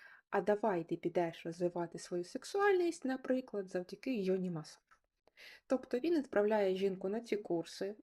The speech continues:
е, оплачує ці курси своїй жінці, а, там відбувається масаж, незалежно від того, чоловіком чи жінкою. Що таке йоні-масаж, ви можете загуглити, але це, по суті, еротичний масаж з проникненням, а,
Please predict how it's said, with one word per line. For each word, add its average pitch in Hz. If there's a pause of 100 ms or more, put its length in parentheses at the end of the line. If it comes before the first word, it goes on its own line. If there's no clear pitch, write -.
(180)
е, 196
оплачує 226
ці 247
курси 240
своїй 233
жінці, 226 (600)
а, 240 (800)
там 330
відбувається 202
масаж, 196
незалежно 196
від 185
того, 185
чоловіком 190
чи 226
жінкою. 202
Що 233
таке 208
йоні-масаж, 185
ви 175
можете 175
загуглити, 175
але 196
це, 170
по 190
суті, -
еротичний 185
масаж 202
з -
проникненням, 226 (760)
а, 202